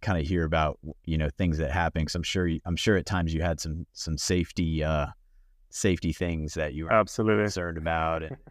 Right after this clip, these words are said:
Speaker 1: things like that. So, um, but yeah, I wanted to, I wanted to throw out, um, your Instagram at Electric Cowboy Official and, uh, your email, Harry at electric cowboy media dot com, if anybody is interested in reaching out, um, you know,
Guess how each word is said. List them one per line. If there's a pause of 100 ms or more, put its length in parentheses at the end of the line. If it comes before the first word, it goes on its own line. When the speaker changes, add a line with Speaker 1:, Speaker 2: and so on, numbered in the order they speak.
(120)
Speaker 1:
things
like
that.
So, (560)
um, (840)
but
yeah,
I
wanted
to,
I
wanted
to
throw
out, (120)
um,
your
Instagram
at
Electric
Cowboy
Official (420)
and,
uh,
your
email,
Harry
at
electric
cowboy
media
dot
com, (380)
if
anybody
is
interested
in
reaching
out, (260)
um,
you
know,